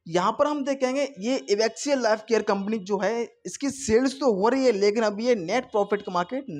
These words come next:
नहीं दे पा रही है ज़्यादा, क्योंकि छोटी कंपनियाँ और पेनी शेयर है, पेनी शेयर है तो इसलिए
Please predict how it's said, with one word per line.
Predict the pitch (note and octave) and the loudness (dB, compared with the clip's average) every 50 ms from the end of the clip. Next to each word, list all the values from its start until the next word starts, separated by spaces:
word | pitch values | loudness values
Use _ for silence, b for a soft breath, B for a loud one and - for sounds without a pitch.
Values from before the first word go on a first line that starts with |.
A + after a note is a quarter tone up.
| C#3+ C#3+ | -8 -6
नहीं | C#3+ D#3 F#3+ F#3+ | -4 -4 -4 -2
दे | F3 F3 D#3+ | -2 -2 0
पा | D#3 E3 D3+ | 0 0 0
रही | D#3 F#3 | 0 -2
है | A3 F3+ | -4 -4
ज़्यादा, | D3 C#3 C3 C3 C3 B2+ b b b b b b b _ - | -4 -4 -2 -2 -4 -6 b b b b b b b _ -2
क्योंकि | A#3+ A#3+ G#3+ D4 D#4 B3 | 0 0 2 2 0 0
छोटी | - - - A#3+ A#3+ A3 C#4 B3+ | -2 0 2 2 2 2 2 0
कंपनियाँ | - B3+ A#3+ A3+ B3 B3+ C4+ D4 D4 C#4 | 0 0 0 0 0 0 0 2 0 0
और | - - G3+ A#3 B3 - - | 2 2 2 2 0 0 0
पेनी | F#3+ F3+ G3 A#3 A#3+ | 0 2 2 2 -2
शेयर | G#3+ - A#3 A3+ B3 | 0 0 0 2 2
है, | B3 B3+ C4 C4 b b b b b b _ _ _ _ _ - | 2 0 -2 -4 b b b b b b _ _ _ _ _ 0
पेनी | F#3+ F#3+ A3+ C4 C#4+ | 2 2 4 4 2
शेयर | C4 C4+ C#4 C#4+ C#4 | 0 0 2 2 2
है | C4+ C4 C4+ C#4 C#4 C#4 C#4 C4+ | 4 4 2 2 0 -2 -4 0
तो | C4 B3+ C4 B3+ - - | 0 2 2 0 -2 -4
इसलिए | G#3 - G#3 G#3 A#3+ B3 B3+ B3 | -8 -8 -8 -6 -4 -4 -2 -4